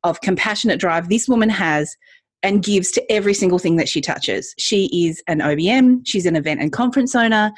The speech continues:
she's a twins advocate. She's actually one of the most relaxed and engaging speakers I've watched do her thing, and the best bit is she doesn't <laughs> even know how good she is. Um, she launched a new agency in two thousand and nineteen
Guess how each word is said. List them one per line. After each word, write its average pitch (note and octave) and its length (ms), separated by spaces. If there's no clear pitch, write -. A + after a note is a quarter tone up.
she's E3 160
a D#3+ 60
twins D4 340
advocate. B3 500
She's F4+ 300
actually G4+ 360
one E4 120
of A#3+ 100
the A3 60
most F#3+ 260
relaxed F3+ 340
and F#3 60
engaging D#3+ 420
speakers D#3+ 400
I've D3+ 100
watched D#3 400
do D#3+ 160
her D#3+ 140
thing, E3+ 440
and E3+ 120
the E3+ 40
best F3+ 220
bit F3 80
is E3 240
she - 160
doesn't G3 300
<laughs> - 0
even E3+ 180
know - 160
how - 160
good - 180
she - 300
is. G4+ 240
Um, F#3+ 240
she B3+ 160
launched A#3 320
a G#3 60
new F3+ 220
agency C4 420
in A3+ 80
two A3+ 140
thousand F#3+ 280
and F#3 80
nineteen F3+ 520